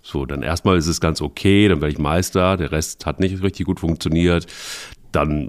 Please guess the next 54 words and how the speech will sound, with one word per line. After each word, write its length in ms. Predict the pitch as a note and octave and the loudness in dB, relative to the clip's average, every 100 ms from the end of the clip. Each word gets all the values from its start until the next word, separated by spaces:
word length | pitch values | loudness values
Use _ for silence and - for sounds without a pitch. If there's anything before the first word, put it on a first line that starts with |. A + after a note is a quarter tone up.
| - | -8
äh, 140 | D#2 | -10
sag 240 | D2 D#2 C#2+ | -8 -8 -8
ich, 160 | C#2+ | -12
komm, 260 | - F2 D2+ - _ - | 0 0 0 -6 _ -12
ja, 100 | - | -8
also, 160 | C#2+ C2+ - - - - | -6 -8 -10 -20 -16 -14
d-, 80 | |
d-, 120 | - - | -14 -10
dann 180 | - F2 | -6 -4
im 160 | - | -4
zweiten 300 | - E2 D3 | 0 2 4
Jahr 160 | F2+ D2 | 4 4
wird's 280 | E2 - - | 0 -4 -2
garantiert 540 | E2 D#2+ D#2+ - B2 | 0 0 -2 0 0
ein 100 | E2+ | 0
Triple. 380 | - G2+ - D#3 E3+ - _ - - - _ _ | 0 0 4 2 2 -14 _ -20 -20 -20 _ _
Und, 380 | - F2+ E2+ E2 | 0 4 2 0
äh, 400 | - F2 E2+ E2 D2 _ _ _ _ _ - - - | 2 4 4 2 0 _ _ _ _ _ -20 -20 2
ja, 280 | G2+ D#3+ F2 C2+ E2+ | 6 6 4 0 -4
und 160 | - F#2+ | -2 4
dann 480 | G2+ B2+ B2 - - _ | 6 8 6 0 -18 _
kommen 220 | A#2 C3 | 4 4
bestimmt 280 | G#2 D3+ D3 | 4 4 4
so 100 | B2 | 4
Dinge 360 | F#2+ C#3 A2 | 6 6 6
wie 220 | G2 F#2+ F#2 | 6 4 4
den 100 | D2+ | 2
Torwarttrainer, 800 | G2 B2+ A#2 - G2+ F#2+ F#2 | 4 4 2 2 4 4 4
den, 480 | D#2 F2 E2+ E2 D#2+ | 2 2 4 2 0
den 160 | D#2+ D2+ | -2 0
habe 80 | G2 | 0
ich 60 | |
schon 100 | F2+ | 2
lange 180 | E2+ A#2 | 0 0
auf 80 | G#2 | 0
dem 100 | G2+ | 0
Kieker, 300 | A2+ A2+ F#2+ | 0 2 2
den 260 | E2 D#2+ | 4 4
müsste 200 | E2+ F#2+ | 2 0
ich 40 | E2+ | -4
dann 120 | C#2+ | -4
auch 180 | - - | -4 0
mal, 200 | A2+ A#2 - - | 2 0 -6 -8
also 160 | D#2 | -2
ich 80 | F2 | -2
gehe 80 | F2 | 0
dahin, 280 | E2 G2+ F2+ | 2 4 4
wo 60 | |
es 140 | F2+ D#2+ | 2 2
weh 140 | F2+ | 2
tut. 260 | G#2+ B2 F#2+ | 4 0 2
Und 60 | |
dann 120 | G2+ A2+ | 0 2
irgendwann, 720 | A#2+ G#3+ C#3 E2 F2 F#3 | 2 4 4 4 4 4